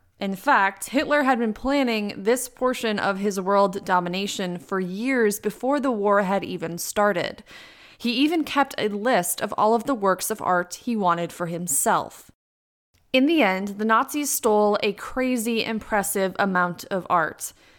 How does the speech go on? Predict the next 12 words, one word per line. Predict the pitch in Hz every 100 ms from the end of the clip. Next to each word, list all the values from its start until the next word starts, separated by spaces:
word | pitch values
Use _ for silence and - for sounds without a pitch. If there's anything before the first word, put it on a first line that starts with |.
| _
I | -
mean, | 214 214
the |
numbers | 202 202 233 233 220
are | - 202
just | 175 190 190 - -
insane, | 202 185 180 - - 175 175 151 147
as | 160 170 180
you | 180
will | 165
hear | 165 185 175
later. | 175 175 - -